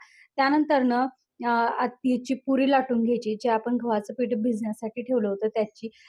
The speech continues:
आता ही पुरी लाटताना जास्त काही पातळ किंवा जास्त, अ, जाड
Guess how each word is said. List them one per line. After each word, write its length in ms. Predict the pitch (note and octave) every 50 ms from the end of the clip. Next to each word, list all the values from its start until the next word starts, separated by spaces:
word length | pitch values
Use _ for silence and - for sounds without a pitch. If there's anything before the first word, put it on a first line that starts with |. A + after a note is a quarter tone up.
| - - _
आता 140 | - - D#4
ही 100 | D4+ D4+
पुरी 300 | C#4+ D4 D4+ C#4 D4 C#4+
लाटताना 440 | C#4 C4+ C4+ - - A3+ A3 A3+ A#3 A3
जास्त 240 | A#3+ A#3 A#3 - - B3
काही 120 | - A#3 A#3 A3+ -
पातळ 380 | B3 B3 B3 B3 - G#3+ G3+ G3+
किंवा 260 | G3+ A3+ A#3 A3+ A3+
जास्त, 320 | G#3+ A#3 A3+ A3+ - _ A3 A3+ A#3 A3+ _ _ - _ _ -
अ, 360 | A3+ A3+ A3+ A3+ A3 A3 A3 G#3+ G#3+ - _ _ B3 B3+ B3 -
जाड 240 | C4 A#3+ G#3 F#3+